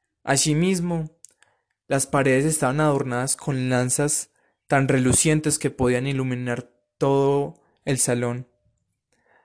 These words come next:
Además de que los asientos estaban hechos con armaduras muy finas,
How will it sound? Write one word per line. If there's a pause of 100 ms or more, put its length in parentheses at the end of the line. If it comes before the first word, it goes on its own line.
(100)
Además
de
que (520)
los
asientos (140)
estaban
hechos (220)
con
armaduras (420)
muy
finas,